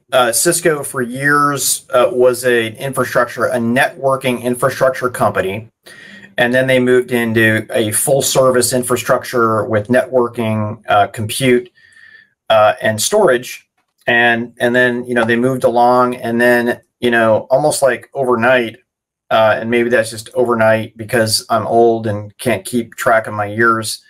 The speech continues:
Daniel, uh, they turned into a software and, and services company. And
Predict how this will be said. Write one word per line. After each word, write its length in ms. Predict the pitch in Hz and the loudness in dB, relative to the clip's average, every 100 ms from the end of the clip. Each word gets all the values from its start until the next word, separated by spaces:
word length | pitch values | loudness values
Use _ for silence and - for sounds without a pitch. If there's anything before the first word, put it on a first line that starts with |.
| _ _ _ _ _ - | _ _ _ _ _ -2
Daniel, 600 | 139 123 123 120 - - - | 0 2 2 2 -2 -4 2
uh, 400 | 120 113 107 104 _ _ | 4 6 4 0 _ _
they 240 | 110 131 120 | -2 0 0
turned 280 | - 139 | -4 -4
into 160 | 131 123 | -2 0
a 60 | 104 | 0
software 640 | - 131 - 127 113 110 | 0 0 0 -2 -2 -4
and, 280 | - 107 110 | -4 -8 -6
and 180 | 117 104 | -6 -4
services 500 | - 123 117 107 101 | -2 0 0 -2 -4
company. 460 | - 123 123 95 87 | -2 -2 -2 -4 -2
And 300 | 110 110 | 0 0